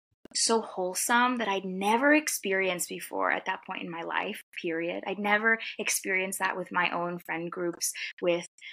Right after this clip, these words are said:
my own parents. It was, it was such a eye-opening realization that this existed and recognition that this is what I've been looking for. There was, I couldn't play it,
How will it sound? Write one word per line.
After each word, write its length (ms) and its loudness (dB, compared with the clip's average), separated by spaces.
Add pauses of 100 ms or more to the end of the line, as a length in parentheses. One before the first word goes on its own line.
(340)
my 300 4
own 300 -4
parents. 720 -4 (500)
It 120 0
was, 340 6 (160)
it 120 2
was 440 2
such 520 4
a 400 4 (400)
eye-opening 1000 2 (340)
realization 640 4
that 120 2
this 180 -4
existed 760 0 (400)
and 200 4
recognition 720 2
that 140 -8
this 300 2
is 160 -6
what 340 6 (160)
I've 180 -2
been 180 -2
looking 280 0
for. 440 -10 (340)
There 120 8
was, 240 6 (260)
I 60 2
couldn't 340 2 (160)
play 120 0
it, 160 2